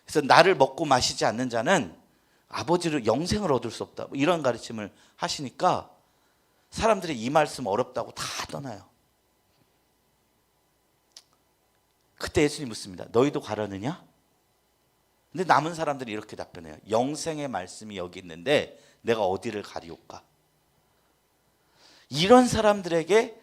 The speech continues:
하나님의 말씀, 하나님의 이 법이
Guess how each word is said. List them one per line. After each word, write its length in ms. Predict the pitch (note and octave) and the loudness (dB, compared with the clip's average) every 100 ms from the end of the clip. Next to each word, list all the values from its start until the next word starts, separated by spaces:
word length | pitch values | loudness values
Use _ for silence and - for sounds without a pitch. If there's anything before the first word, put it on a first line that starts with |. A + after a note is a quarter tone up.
| _ | _
하나님의 540 | - A3+ A#3+ A#3 A3+ | -6 0 0 0 2
말씀, 680 | D#3 G2 - - G3+ A2 D2+ _ _ _ _ | 2 2 -2 -2 -2 -2 -12 _ _ _ _
하나님의 600 | - A3+ B3 A#3+ A3+ G#3+ C#3+ | -4 4 6 6 4 4 4
이 200 | F#3 - | -2 -2
법이 640 | - A2 A2 G#3+ G#2 - | -2 -2 0 -6 -6 -10